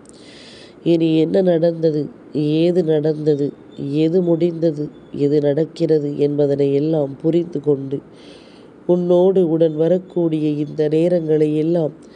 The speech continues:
நீ கவனமாக புரிந்து கொண்டு வாழத் தொடங்கு. "இனிமேலுமா வாழ்க்கையை வாழத் தொடங்க வேண்டும்?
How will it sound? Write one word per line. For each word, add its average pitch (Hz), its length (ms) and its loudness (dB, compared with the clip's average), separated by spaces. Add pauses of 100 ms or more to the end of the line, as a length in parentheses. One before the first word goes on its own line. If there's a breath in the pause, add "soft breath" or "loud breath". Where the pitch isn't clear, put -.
(460 loud breath)
நீ 185 180 4
கவனமாக 180 720 0
புரிந்து 185 520 -2
கொண்டு 143 440 -2 (160)
வாழத் 147 480 -2
தொடங்கு. 165 400 0 (1400)
"இனிமேலுமா 156 760 2 (500 loud breath)
வாழ்க்கையை 160 560 0
வாழத் 156 400 0
தொடங்க 151 400 0
வேண்டும்? 143 400 -4